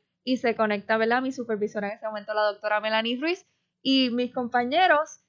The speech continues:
y yo no sabía qué esperar. Uno no puede hablar en el pasillo preparándose, so,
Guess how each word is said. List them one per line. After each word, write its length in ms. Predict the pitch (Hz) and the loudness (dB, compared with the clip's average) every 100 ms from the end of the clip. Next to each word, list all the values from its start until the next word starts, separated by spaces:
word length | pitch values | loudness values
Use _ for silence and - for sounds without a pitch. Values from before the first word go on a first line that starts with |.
| _ _ | _ _
y 220 | 247 247 | -2 2
yo 140 | 226 220 | 2 2
no 120 | 262 | 0
sabía 320 | 285 285 285 | 2 4 4
qué 80 | 277 | 2
esperar. 500 | 302 311 320 370 381 | 0 2 4 4 2
Uno 220 | 233 233 | -2 0
no 160 | 240 262 | 0 2
puede 160 | 247 | 4
hablar 200 | 247 247 | 6 6
en 60 | 254 | 4
el 100 | 247 | 4
pasillo 400 | 226 226 262 254 | 2 0 -2 -2
preparándose, 540 | 233 233 247 302 285 | 0 0 0 -2 -6
so, 80 | 247 | -6